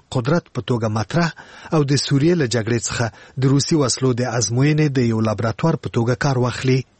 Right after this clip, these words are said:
مکین وویل روسیې په اوکراین کې هم له همدې طریقې کار واخیست او د خبرو او اوربند په وسیله یې خپل پوځي اهداف تعقیب کړل. د سوریې د اوربند موافقه چې د امریکا او روسیې ولسمشرانو هم پرون په ټلیفوني خبرو کې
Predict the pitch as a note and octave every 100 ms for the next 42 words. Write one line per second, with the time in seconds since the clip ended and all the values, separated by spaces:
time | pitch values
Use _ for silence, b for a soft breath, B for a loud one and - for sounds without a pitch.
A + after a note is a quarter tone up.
0 | _ - C#3+ B2+ D3+ C#3 C3+ C#3+ C#3+ -
1 | D3 C3 - D3 - B2 A#2+ C3+ C3 C3+
2 | C3 D3+ B2+ A#2 A#2+ A2+ A#2 A2+ - A#2+
3 | - C#3 A#2 A2+ C3 - B B B C#3
4 | C3+ - B2+ D3 D3+ E3 B2 B2 D3 B2+
5 | B2 D#3+ D3 A#2+ A2+ G#2+ - A#2+ A#2 A#2
6 | _ - - E3 D3+ A#2 A2 A2 G#2+ G#2
7 | G2+ A#2+ - C3 - C#3 - C#3+ C3 -
8 | _ _ B B D3 C#3 - C#3 D3+ C#3+
9 | D#3 C3+ B2 C#3+ C3 A#2+ A2+ - C#3+ D3+
10 | C3+ B B C#3+ C3 C3+ - D3+ E3 C3+
11 | B2 - D#3 C3+ B2 - B2+ A#2 - C#3
12 | C3+ C3 C3 - B B - C#3 D3+ -
13 | B2+ A#2+ A#2 B2 B2 B2+ C#3+ D#3 -